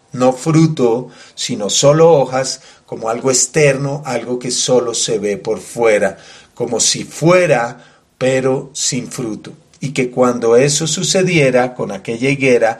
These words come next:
eso sería una señal profética de su segunda venida. Dijo que no iba a pasar otra generación más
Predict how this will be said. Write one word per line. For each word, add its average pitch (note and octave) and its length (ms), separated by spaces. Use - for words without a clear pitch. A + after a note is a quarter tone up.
eso A#2+ 220
sería C#3+ 340
una C3+ 140
señal B2+ 400
profética B2+ 760
de G#2 160
su - 180
segunda G2+ 540
venida. G2+ 460
Dijo B2 320
que D3+ 160
no C3 140
iba C3 200
a C3+ 60
pasar C#3 840
otra C3+ 360
generación C3+ 1000
más B2 580